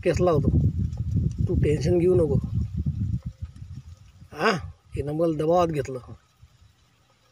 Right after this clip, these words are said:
तर नितीन सुशील, अन लागे पांडे साहेब, इंगळे साहेब,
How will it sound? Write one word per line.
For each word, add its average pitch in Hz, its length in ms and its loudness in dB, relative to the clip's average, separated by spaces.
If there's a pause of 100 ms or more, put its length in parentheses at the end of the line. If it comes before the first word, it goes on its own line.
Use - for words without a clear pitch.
(760)
तर 165 260 -2
नितीन 156 500 0
सुशील, 202 480 0 (1900)
अन - 200 0 (100)
लागे 156 960 -2 (1200)
पांडे 170 340 4
साहेब, - 500 4 (340)
इंगळे 170 380 4
साहेब, 180 320 4